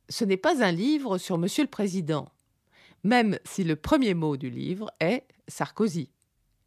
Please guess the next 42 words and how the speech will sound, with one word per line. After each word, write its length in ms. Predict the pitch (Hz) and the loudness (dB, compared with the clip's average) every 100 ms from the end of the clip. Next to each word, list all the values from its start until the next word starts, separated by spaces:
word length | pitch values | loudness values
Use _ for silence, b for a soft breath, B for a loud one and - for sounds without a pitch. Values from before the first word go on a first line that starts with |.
| - | -2
Mais 380 | 214 359 403 - | 2 4 2 -2
c'est 240 | - 226 | -4 0
un 100 | 269 | 2
livre 180 | 294 359 | 2 0
sur 180 | - 240 | 0 0
une 140 | 226 | 0
France 420 | - 269 320 339 | -2 0 0 0
qui 140 | - 233 | -2 -4
se 180 | - 220 | 0 -2
délite 460 | 170 262 311 311 | 0 2 0 2
au 80 | 220 | 0
jour 180 | 202 254 | 2 2
le 140 | 190 | 2
jour, 500 | 170 165 190 302 330 | 0 0 2 2 2
le 80 | 220 | 0
prolongement 540 | - 214 196 190 226 | 0 0 2 0 0
d'un 160 | 202 175 | 2 2
autre 140 | 208 | 2
de 100 | 175 | 0
ses 180 | 175 160 | -2 -2
livres, 420 | 143 151 247 202 | -4 -2 -2 0
La 120 | 156 151 | -2 -2
France 340 | - 208 240 | 0 0 0
qui 140 | - | -6
s'en 180 | 190 170 | -4 -2
va. 300 | 143 131 - _ _ - | -2 -4 -8 _ _ -4
Bref, 460 | 170 226 262 - 262 - | 4 4 4 -2 -4 -4
Jean-Marie 500 | 135 147 190 165 160 | -6 0 4 4 2
Roire 460 | 147 151 185 220 | 2 6 6 6
lui-même 520 | 202 156 151 165 196 202 | 2 2 2 2 2 2
a 100 | 147 | 2
l'air 140 | 180 | 0
de 120 | 160 | -2
se 120 | 147 | -4
sentir 460 | 156 - 170 - 196 | -4 -2 -2 0 0
bien 240 | 160 160 | 0 -2
vieux 300 | 147 151 208 | -2 -2 -2
dans 320 | 190 143 147 151 | 0 -2 -4 -4
un 100 | 139 | -2
monde 320 | 151 196 143 | -2 -2 -2
bien 280 | 131 131 131 | -4 -6 -6
las. 280 | 131 185 | 0 2